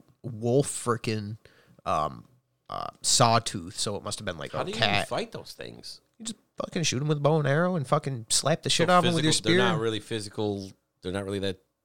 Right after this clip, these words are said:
Speaker 2: versatile for being, like, metal robots?
Speaker 1: I
Speaker 2: They
Speaker 1: mean,
Speaker 2: bleed
Speaker 1: they
Speaker 2: and
Speaker 1: take a
Speaker 2: shit.
Speaker 1: lot of fucking damage, don't get me wrong. You gotta
Speaker 2: Mm.
Speaker 1: beat the fuck, you gotta dodge, you gotta, basically, it's, uh, God of War-esque, I guess. Uh,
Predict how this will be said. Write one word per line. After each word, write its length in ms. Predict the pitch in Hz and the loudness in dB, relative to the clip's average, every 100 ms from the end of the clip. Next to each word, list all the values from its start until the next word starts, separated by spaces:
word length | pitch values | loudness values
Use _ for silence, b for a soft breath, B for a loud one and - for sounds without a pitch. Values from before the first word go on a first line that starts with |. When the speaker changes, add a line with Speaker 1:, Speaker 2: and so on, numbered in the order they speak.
| _ | _
Speaker 2:
versatile 480 | - 113 - 196 185 | -6 -6 -6 -4 -4
for 120 | 180 | -4
being, 140 | 92 107 | -4 -4
like, 80 | 82 | -4
metal 260 | 90 123 87 | -2 0 0
robots? 680 | 98 139 185 180 - - - _ _ _ _ _ _ - | 0 -2 -6 -10 -14 -20 -20 _ _ _ _ _ _ -4
Speaker 1:
I 60 | |
Speaker 2:
They 100 | 131 | -2
Speaker 1:
mean, 120 | 110 101 | -2 -4
Speaker 2:
bleed 180 | 92 117 | 0 2
Speaker 1:
they 40 | |
Speaker 2:
and 60 | 123 | 6
Speaker 1:
take 200 | 139 156 | 6 6
a 20 | 135 | 6
Speaker 2:
shit. 40 | |
Speaker 1:
lot 160 | 120 113 | 6 4
of 60 | - | 4
fucking 360 | 147 113 107 | 4 4 -2
damage, 520 | 104 123 160 101 107 | 2 4 4 0 -2
don't 160 | - 113 | -2 -2
get 100 | 117 | -4
me 80 | 98 | -6
wrong. 320 | 101 135 117 | 0 0 0
You 80 | 104 | -2
gotta 180 | 113 104 | -4 -4
Speaker 2:
Mm. 20 | |
Speaker 1:
beat 160 | 123 110 | -6 -8
the 80 | 104 | 0
fuck, 280 | 131 123 117 | 0 2 -2
you 60 | |
gotta 140 | 104 98 | -2 -2
dodge, 460 | 104 104 98 107 120 | 2 2 2 -2 -6
you 40 | |
gotta, 240 | 107 90 - _ - | -6 -6 -8 _ -10
basically, 500 | 135 - - 113 113 | -6 -6 -4 -6 -4
it's, 220 | 131 - | -4 2
uh, 240 | 131 120 117 _ _ _ | 4 4 2 _ _ _
God 180 | - 160 | 6 6
of 140 | 165 123 | 6 2
War-esque, 720 | 113 113 131 131 143 - - | -2 2 2 2 -2 -4 -4
I 100 | 139 | -2
guess. 340 | 143 147 151 - | 0 0 0 -2
Uh, 260 | 110 69 | -4 -6